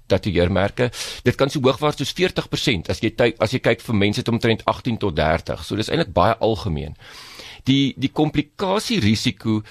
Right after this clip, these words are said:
is omtrent tien persent, wat, wat relatief hoog is, maar dis meeste al korttermyn komplikasies wat weggaan met tyd. So as 'n mens eintlik dink hoe baie tatoeëring is en hoe min komplikasies ons kry, is dit eintlik verbasend. Maar niemand weet natuurlik van die langtermyn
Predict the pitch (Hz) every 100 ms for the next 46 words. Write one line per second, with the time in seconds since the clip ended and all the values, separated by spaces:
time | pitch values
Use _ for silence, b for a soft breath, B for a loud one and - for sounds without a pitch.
0 | B - 127 139 131 147 135 131 - -
1 | - - - 92 92 - - 185 190 110
2 | 98 165 - 90 90 - - B - 139
3 | 117 131 165 - - 151 _ - 175 160
4 | - 151 107 90 87 90 85 85 - 73
5 | 67 85 113 - 110 117 - 95 78 -
6 | 65 - - B B B - 131 143 147
7 | 175 208 117 113 131 131 107 92 110 -
8 | - 92 101 104 - 113 110 95 98 110
9 | 110 107 - 101 104 98 95 - - 110
10 | 92 98 - 110 - 82 90 87 117 -
11 | - - B B B 127 139 202 139 143
12 | 135 135 120 - 113 95 90 104 107 98
13 | 85 78 76